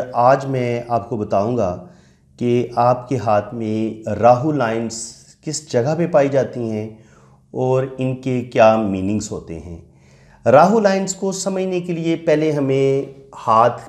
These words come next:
पर जो माउंट्स होते हैं उनको समझना बड़ा ज़रूरी है, जिनका ताल्लुक़ राहु माउंट्स, अ,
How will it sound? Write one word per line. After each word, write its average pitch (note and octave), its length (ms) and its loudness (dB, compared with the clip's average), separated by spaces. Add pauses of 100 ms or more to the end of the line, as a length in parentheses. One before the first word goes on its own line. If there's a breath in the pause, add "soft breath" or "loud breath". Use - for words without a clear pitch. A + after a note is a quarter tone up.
(100)
पर B2 140 2
जो A#2 180 -2
माउंट्स G#2 600 -2
होते A#2 260 -4
हैं A#2 360 -6
उनको E3+ 260 -2
समझना C3 420 0
बड़ा G#2+ 220 4
ज़रूरी G#2+ 420 -2
है, G2+ 180 -8 (520 loud breath)
जिनका D3 300 2
ताल्लुक़ B2 380 2
राहु A2+ 420 2
माउंट्स, A#2 420 0
अ, - 40 -20